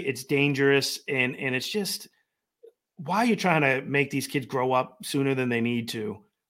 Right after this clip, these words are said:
Uh, let them be kids, man. And this stuff is just disgusting. I, I, it's, it's weird. It's, um,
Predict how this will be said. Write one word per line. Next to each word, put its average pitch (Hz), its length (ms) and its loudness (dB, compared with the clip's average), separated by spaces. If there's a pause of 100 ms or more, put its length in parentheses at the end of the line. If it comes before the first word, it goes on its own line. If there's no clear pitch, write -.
(100)
Uh, 120 320 0
let 180 200 0
them 214 140 4
be 139 140 -2
kids, 131 440 2
man. 123 460 -2 (240)
And 123 480 0 (680)
this 165 180 0
stuff 180 300 2
is 131 160 0
just - 460 0 (720)
disgusting. 147 880 0
I, - 140 -10
I, 131 400 -2
it's, - 480 -4 (140)
it's 208 280 -4
weird. 151 720 2 (340)
It's, - 320 -4
um, 113 580 0